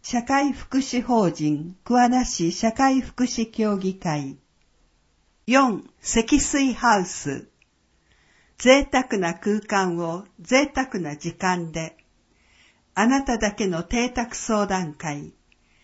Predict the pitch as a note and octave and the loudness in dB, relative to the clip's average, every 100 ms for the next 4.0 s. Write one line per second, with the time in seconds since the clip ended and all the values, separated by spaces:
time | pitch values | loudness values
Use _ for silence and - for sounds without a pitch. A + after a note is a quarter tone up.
0 | _ _ _ _ _ - A#3 A#3 D4 - | _ _ _ _ _ -4 -2 2 2 2
1 | D#4 C#4+ - C#4 C4 - D#3+ D#3 G3+ A3+ | 0 0 0 0 0 -4 -6 -4 0 2
2 | B3 B3+ B3+ C4+ - F#3+ G3+ G3 - C4+ | 2 2 0 -2 -6 -4 -4 -4 -4 0
3 | B3 A#3 A#3 A3+ F3 D#3 E3 - D#3 F#3 | 0 0 -2 -2 -2 -2 -4 -6 -8 -8